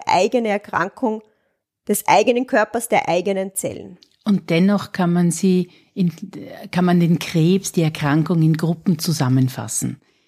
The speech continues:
Speaker 2: Wie hängt denn das Ganze eigentlich mit der Zellteilung zusammen? Weil die Zellteilung selbst hat ja auch einen großen Stellenwert bei der Entstehung von Krebs.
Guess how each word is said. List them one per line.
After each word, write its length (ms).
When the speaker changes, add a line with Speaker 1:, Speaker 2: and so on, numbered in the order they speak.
Speaker 2:
Wie 240
hängt 480
denn 160
das 200
Ganze 440
eigentlich 480
mit 180
der 140
Zellteilung 800
zusammen? 520
Weil 120
die 120
Zellteilung 680
selbst 520
hat 200
ja 160
auch 200
einen 240
großen 460
Stellenwert 680
bei 140
der 140
Entstehung 600
von 240
Krebs. 560